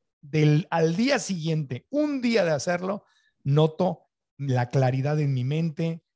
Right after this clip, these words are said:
mi energía, mi felicidad, la noto. Y al revés, no duermo bien, eh, no hice ejercicio,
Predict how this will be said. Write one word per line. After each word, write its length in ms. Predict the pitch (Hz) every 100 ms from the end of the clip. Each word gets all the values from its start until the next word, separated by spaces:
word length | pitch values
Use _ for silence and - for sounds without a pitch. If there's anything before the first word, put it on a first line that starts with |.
| _
mi 320 | 131 123 123 120
energía, 800 | 117 113 - 165 156 160 156 151 _ _ _ _
mi 300 | 135 123 120
felicidad, 1040 | 135 127 120 - 139 127 147 160 170 160 _ _
la 180 | - 123
noto. 460 | 127 127 - 120 - _ _ _
Y 100 | 123
al 120 | 120
revés, 640 | 120 123 139 135 - - _ _ _ _ _
no 240 | 120 101 101
duermo 400 | 107 123 135 147
bien, 500 | 160 170 160 135 - _ _ _ -
eh, 520 | 85 85 78 71 85
no 180 | 90 82
hice 200 | 87 123
ejercicio, 840 | 117 139 127 175 175 - 110 -